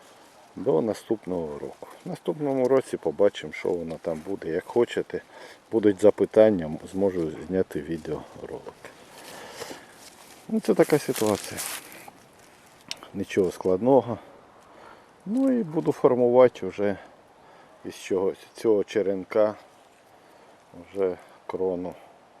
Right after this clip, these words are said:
Побачу як, може крайні трохи обріжу, щоб вони не заглушували цей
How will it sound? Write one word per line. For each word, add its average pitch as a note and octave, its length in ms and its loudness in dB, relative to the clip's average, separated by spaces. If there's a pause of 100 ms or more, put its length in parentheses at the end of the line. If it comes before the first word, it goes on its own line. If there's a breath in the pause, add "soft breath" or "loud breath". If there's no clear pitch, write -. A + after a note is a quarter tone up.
(1500 loud breath)
Побачу F2 540 -8
як, G2 380 -4
може E2+ 320 -8 (180)
крайні G2 500 0 (200)
трохи F#2 420 -4
обріжу, A#2+ 560 -4 (1500 loud breath)
щоб - 300 -10 (340 loud breath)
вони F2+ 360 -10 (140)
не F#2 180 -8
заглушували E2+ 960 -4 (140)
цей E2 160 -6